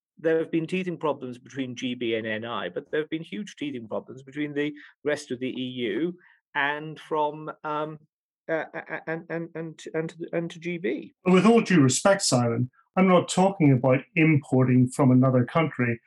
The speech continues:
Speaker 2: I'm talking about buying something within my own country. And that's the
Speaker 1: Yeah, but,
Speaker 2: difference.
Speaker 1: but, but,
Speaker 2: I, I
Speaker 1: but,
Speaker 2: totally accept
Speaker 1: but,
Speaker 2: it. I totally
Speaker 1: but I,
Speaker 2: accept it
Speaker 1: but I
Speaker 2: that there would be disruption. And indeed,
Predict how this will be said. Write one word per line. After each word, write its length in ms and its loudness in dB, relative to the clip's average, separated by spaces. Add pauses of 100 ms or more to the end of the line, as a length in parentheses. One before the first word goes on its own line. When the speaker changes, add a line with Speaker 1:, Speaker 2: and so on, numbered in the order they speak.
(240)
Speaker 2:
I'm 220 4
talking 300 4
about 380 2
buying 300 6
something 480 4
within 460 4
my 240 4
own 320 4 (100)
country. 380 -6 (480)
And 200 4
that's 340 2
the 100 4
Speaker 1:
Yeah, 60 6
but, 80 4
Speaker 2:
difference. 380 0
Speaker 1:
but, 180 -6 (120)
but, 60 4
Speaker 2:
I, 180 4
I 160 6
Speaker 1:
but, 80 -2
Speaker 2:
totally 420 4
accept 420 2
Speaker 1:
but, 60 -6
Speaker 2:
it. 300 2
I 40 -12
totally 360 4
Speaker 1:
but 60 4
I, 20 4
Speaker 2:
accept 360 0
it 180 0
Speaker 1:
but 100 -6
I 160 -4
Speaker 2:
that 140 0
there 140 6
would 120 6
be 80 4
disruption. 640 0
And 160 2
indeed, 360 2